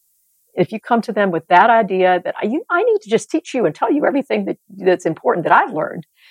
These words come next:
forget it. That's not gonna work. And so just for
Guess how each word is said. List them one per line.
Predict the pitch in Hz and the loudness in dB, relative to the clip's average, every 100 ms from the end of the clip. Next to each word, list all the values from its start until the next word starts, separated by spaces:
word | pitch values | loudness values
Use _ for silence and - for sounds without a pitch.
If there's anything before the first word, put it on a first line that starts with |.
| - _ _ _ _ _ _ - | -20 _ _ _ _ _ _ -8
forget | - 202 233 220 | -4 2 4 2
it. | - - | 0 -4
That's | 208 233 240 | -2 -2 0
not | 233 - | -2 0
gonna | 175 | -2
work. | 147 165 - _ _ _ _ - | 0 -2 -2 _ _ _ _ -2
And | 208 | -2
so | - 214 | 2 0
just | 202 277 - | 0 -4 -6
for | - 185 175 | -6 0 0